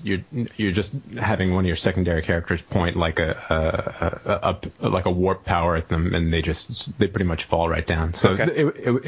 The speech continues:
Speaker 1: it wasn't, wasn't too painful. Um, yes, I mean, I am not one of the people who hated, uh, the ending before. I, I, um, I,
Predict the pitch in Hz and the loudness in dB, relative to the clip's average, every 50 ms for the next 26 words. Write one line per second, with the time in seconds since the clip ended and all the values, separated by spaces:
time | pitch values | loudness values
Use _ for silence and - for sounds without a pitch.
0 | 120 110 110 123 135 131 123 120 113 107 110 - - - 131 123 120 110 90 - | 2 2 2 2 2 2 4 2 2 0 -2 -8 -4 0 0 2 2 2 0 0
1 | 95 92 101 90 90 87 - 82 82 - - - - - - - - - - - | 0 0 2 0 2 0 0 -2 -4 -4 -12 -20 -20 -20 -20 -20 -20 -20 -20 -16
2 | - - - - - - - - - - - - 123 123 123 120 117 117 120 120 | -14 -14 -14 -16 -18 -20 -20 -20 -20 -20 4 6 6 6 8 6 4 4 4 4
3 | 120 117 101 92 92 90 - - - - - - - - - - 104 98 101 120 | 2 2 0 -2 -4 -8 -10 -12 -16 -16 -18 -20 -20 -20 -18 -8 -4 0 2 2
4 | 135 123 90 - - - - - - - - 151 175 220 180 226 262 285 262 220 | 2 2 0 -2 -4 -8 -8 -8 -10 -2 0 2 2 4 2 2 2 4 4 4
5 | 196 196 202 202 196 202 - - - - - 185 151 127 131 139 143 147 151 156 | 4 4 4 4 2 0 -2 -4 -10 -10 -4 -4 -2 0 2 2 4 4 4 4
6 | 160 - - 123 117 117 113 113 110 110 110 107 - - 104 101 98 104 - - | 2 0 0 0 2 2 4 4 4 4 2 2 0 0 -2 -2 -2 -4 -6 -16
7 | _ _ _ - - - - 123 120 120 - 110 107 92 92 - 95 85 82 - | _ _ _ -20 -8 -2 0 0 0 0 0 0 0 0 0 -2 -2 -2 -2 -4
8 | - - - - - - - - 247 262 277 - 196 180 - - - - - - | -8 -16 -20 -20 -20 -18 -6 -2 0 0 2 2 0 -2 -2 -6 -12 -18 -20 -20
9 | - - - - - - - - - - - - - - - 107 101 98 92 87 | -14 -8 -6 -6 -4 -6 -6 -8 -10 -12 -12 -14 -14 -4 0 2 2 4 4 2
10 | 87 85 85 - - 98 95 98 98 - 110 117 117 - - 127 120 113 107 101 | 2 0 0 0 0 2 2 2 2 2 0 -2 -2 0 0 0 2 2 2 2
11 | 95 92 92 95 98 98 - - - - - - - - - - - - - - | 2 2 2 0 0 -4 -6 -14 -20 -20 -20 -20 -20 -20 -20 -20 -20 -20 -20 -20
12 | _ _ _ - - - - - - - - - - - - - - _ - - | _ _ _ -20 -20 -20 -20 -20 -20 -20 -20 -20 -20 -20 -20 -20 -20 _ 0 2
13 | 101 98 95 95 95 - | 4 4 4 4 2 0